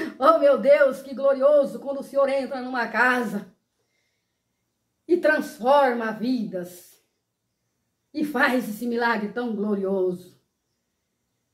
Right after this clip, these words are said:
Eu creio que a cidade inteirinha comemorou e se alegrou depois que Zaqueu se converteu. Cobrador de imposto,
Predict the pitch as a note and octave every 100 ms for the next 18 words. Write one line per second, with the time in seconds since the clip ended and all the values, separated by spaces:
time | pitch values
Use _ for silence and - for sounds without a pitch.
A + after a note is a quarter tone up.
0 | _ _ _ _ - A#3+ A#3 D4+ E4+ E4
1 | - D#4+ D4 D#4 D#4+ D4+ F4+ E4 E4+ E4
2 | C4+ C4+ C#4+ D4 C#4+ C4 A#3 D4+ D#4 D4+
3 | E4+ E4 A3 A3 A3 G#3+ - G#3 A3+ C#4
4 | C4 A3 C4 B3+ A#3 A3+ A3 A3+ G#3 G3+
5 | F#3+ F#3+ F3 F#3 F#3 F3 - _ - A3
6 | A#3 A3 A3+ G#3+ G#3 F#3 A#3 C4 - -